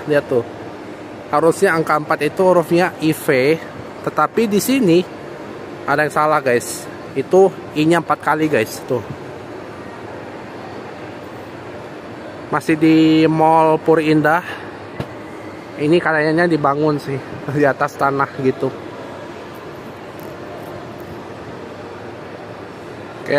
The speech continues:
rekaman satu menit kita di Jarum <clears throat> Panjang di angka enam. Ini kita stop videonya, oke.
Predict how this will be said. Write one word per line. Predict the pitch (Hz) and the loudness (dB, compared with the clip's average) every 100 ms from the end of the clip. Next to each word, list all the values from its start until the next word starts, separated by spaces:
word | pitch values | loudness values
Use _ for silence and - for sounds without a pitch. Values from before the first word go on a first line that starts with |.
| 147 | 2
rekaman | 135 135 135 | 2 0 0
satu | 135 131 139 | 0 0 2
menit | 131 139 151 | 2 2 2
kita | 147 151 156 175 156 | 0 2 2 0 0
di | 151 160 160 | 4 6 4
Jarum | 139 151 139 156 175 175 175 131 | 4 2 4 6 8 6 6 2
<clears throat> | - - | 2 0
Panjang | 139 156 175 175 | 0 4 4 6
di | 165 | 4
angka | 143 143 | 4 2
enam. | 135 160 160 | 2 4 4
Ini | 151 | 2
kita | 151 156 156 156 - - - | 2 4 2 2 -6 -10 -6
stop | - 147 - | 0 0 2
videonya, | 135 131 123 117 | 4 4 4 0
oke. | 110 | 0